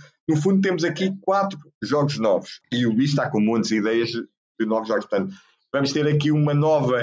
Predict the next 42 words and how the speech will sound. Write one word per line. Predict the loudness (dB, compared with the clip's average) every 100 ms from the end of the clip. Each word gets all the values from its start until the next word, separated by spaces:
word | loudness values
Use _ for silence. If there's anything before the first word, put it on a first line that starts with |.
| 0
época | -2 0 -2 -2
dourada, | 2 2 0 -4
porque | -6 -2
mil | 0 2
novecentos | 0 -2 -2
e | -4
noventa, | -4 -2 -2 -2 -4 -10 -4
mil | -2
novecentos | 0 -2 -2 -2
e |
noventa | -2 -4 -4 -2
foi | 0
um | 2 2 2
ano | 2 2
dourado | 2 2 -2 -2
para | -2
o | -2
Spectrum, | -2 -4 -4 -8 -2
com | 0
imensas | 0 0 0 0 -2 0
aventuras | -2 -2 -2 -2 -2 -4 -4
de | -2 -2 -4 _ _ _ _ _
gráficas | -2 0 0 -2 -2
e | -2 -2
texto, | -2 -2
está | -4
quase | -2 -4 -6
tudo | -14 -4
perdido. | 0 0 -2
Quer | -2
dizer | -2 0
que |
vamos | -2 0
ter | -2 -2
aqui | 0
um | 0
dois | 2 0
mil | 0 0
e |
vinte | 0 -2
e | -2
três, | 0 -2